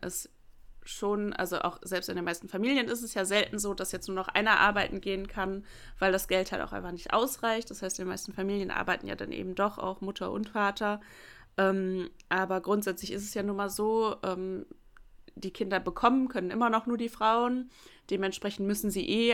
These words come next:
äh, ne, je nachdem, wo du arbeitest, dann eine Weile zu Hause sein. Und, äh, dann ist es ja auch irgendwie,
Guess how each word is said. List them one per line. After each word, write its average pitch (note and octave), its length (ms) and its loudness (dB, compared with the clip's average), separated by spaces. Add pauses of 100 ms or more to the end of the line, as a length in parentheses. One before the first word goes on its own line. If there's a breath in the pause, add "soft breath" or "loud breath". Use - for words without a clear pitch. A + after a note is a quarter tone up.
(120)
äh, G#3+ 320 2
ne, A3+ 140 -4
je G#3+ 160 -4
nachdem, G3 280 -4
wo G3 80 -4
du G#3+ 80 0
arbeitest, G3+ 460 0
dann G3+ 80 -4
eine G3+ 160 -2
Weile G3 240 -2
zu G3 160 -8
Hause F#3+ 300 -4
sein. F#3+ 380 -2
Und, F3+ 320 -6
äh, F3+ 260 -6 (300 loud breath)
dann F3 120 -4
ist F3+ 120 -4
es F#3 180 -6
ja F3+ 140 -2
auch F3+ 100 -8
irgendwie, F#3 540 -2